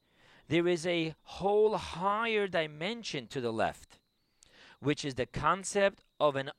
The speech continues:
overwhelmingly strong influence of giving, in which the left is the more powerful experience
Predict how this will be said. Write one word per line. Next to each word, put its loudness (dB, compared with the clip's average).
overwhelmingly -2
strong 2
influence -4
of -2
giving, -2
in 0
which 2
the 4
left 0
is -2
the 2
more 2
powerful 0
experience -4